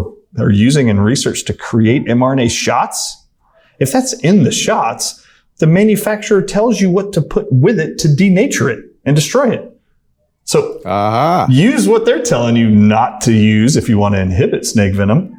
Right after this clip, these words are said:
Speaker 1: that they're using in this research. That's possibly in the vaccines. And this was a great opportunity to listen to two people I respect who have done their tons of research on this topic that I haven't done. But, uh, it was phenomenal, I think, and it could be a very, very plausible solution to a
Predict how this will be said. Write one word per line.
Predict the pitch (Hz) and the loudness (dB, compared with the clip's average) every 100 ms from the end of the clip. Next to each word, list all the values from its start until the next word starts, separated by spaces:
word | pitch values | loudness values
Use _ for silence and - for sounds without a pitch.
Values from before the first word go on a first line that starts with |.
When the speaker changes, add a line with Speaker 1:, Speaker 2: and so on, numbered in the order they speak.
| - | -4
Speaker 1:
that | 110 | -2
they're | 110 | 0
using | 196 117 98 | 0 0 -2
in | |
this | 98 92 | -2 -2
research. | 113 - 165 - - _ _ | -4 -2 -4 -4 -18 _ _
That's | 120 - | -4 -2
possibly | - 123 123 120 | -2 -2 0 0
in | 120 | 2
the | |
vaccines. | 117 117 - 131 113 | 0 -2 0 0 2
And | 104 101 | 2 0
this | 107 | 0
was | 117 92 - _ _ | -2 -4 -10 _ _
a | 120 | -2
great | 113 147 143 | 0 0 0
opportunity | 110 104 113 104 | 0 0 0 2
to | 104 | 0
listen | 98 113 | -2 -2
to | 104 | -4
two | 95 117 107 107 - | -2 0 0 0 -2
people | 123 101 | -4 0
I | 104 123 | 0 0
respect | 110 - 110 101 - - _ _ _ _ | -4 -2 -2 -2 -4 -14 _ _ _ _
who | 120 | 2
have | 107 95 | 2 2
done | 113 139 135 | 2 2 2
their | 113 117 - - | 0 -2 -8 -14
tons | - 180 175 123 | -4 0 2 2
of | 107 | 2
research | 110 117 117 104 107 - - - _ - | 2 0 0 -2 -2 -8 -18 -20 _ 0
on | 113 104 | 2 4
this | 104 | 2
topic | - 101 - 117 107 | 0 -2 0 -4 -2
that | 113 95 | -2 0
I | 101 | -2
haven't | 139 165 110 101 | -2 -4 -4 -2
done. | 110 107 104 - - _ _ _ _ _ | 0 2 0 -2 -16 _ _ _ _ _
But, | 104 - | -2 2
uh, | 101 | 2
it | 104 | 2
was | 131 - | 0 0
phenomenal, | 104 101 101 95 | 0 0 -2 -2
I | - | -4
think, | - - | -6 -8
and | 104 | -8
it | 98 | -6
could | - 101 | -4 -2
be | 98 87 123 - | -2 -4 -8 -6
a | 104 | -4
very, | 104 113 107 | 0 2 2
very | 101 98 98 | 0 -2 -4
plausible | - 98 95 98 90 80 - | -4 -2 0 0 -2 -4 -4
solution | - 98 92 - 120 - | -4 -2 -2 -4 -8 -8
to | - 120 | -6 -4
a | 123 | -6